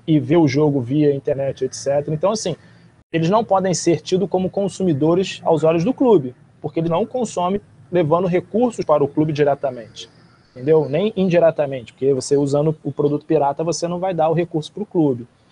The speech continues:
Então, a-, ainda é diferente, é muito, e aí, como você falou, é, de um modo geral, né, o benefício gerado pro associado, né,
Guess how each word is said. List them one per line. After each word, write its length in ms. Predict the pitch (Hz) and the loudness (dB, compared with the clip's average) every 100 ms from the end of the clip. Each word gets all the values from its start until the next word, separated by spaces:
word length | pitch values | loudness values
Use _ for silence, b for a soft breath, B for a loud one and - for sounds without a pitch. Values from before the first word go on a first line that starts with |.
| b b - | b b -4
Então, 160 | 180 | -2
a-, 80 | 208 | -2
ainda 400 | 180 185 254 277 | -4 -2 2 4
é 60 | 220 | 2
diferente, 600 | 226 208 156 131 123 - | 2 2 2 0 -10 -12
é 100 | 143 | -8
muito, 560 | 143 165 214 233 135 120 | -2 2 2 2 -2 -2
e 140 | 147 | 0
aí, 160 | 165 208 | 2 2
como 180 | 190 165 | 0 0
você 220 | 151 156 | 0 0
falou, 480 | - 135 165 214 - _ b b b _ _ | 0 0 4 2 2 _ b b b _ _
é, 520 | 147 165 160 151 139 131 | 0 4 4 4 2 0
de 160 | 131 | 2
um 80 | 220 | 4
modo 240 | 185 185 | 4 2
geral, 640 | 156 151 135 175 214 190 131 - | 4 4 4 0 2 0 -2 -8
né, 200 | 147 139 | -4 -2
o 80 | 135 | 0
benefício 680 | 139 190 180 - 220 262 214 | 0 0 0 0 0 0 2
gerado 420 | 180 165 151 143 | 2 4 2 2
pro 240 | - 175 233 | -2 0 0
associado, 800 | - 170 - 143 165 214 151 139 | 0 -6 -2 2 2 2 0 -4
né, 220 | 127 | -8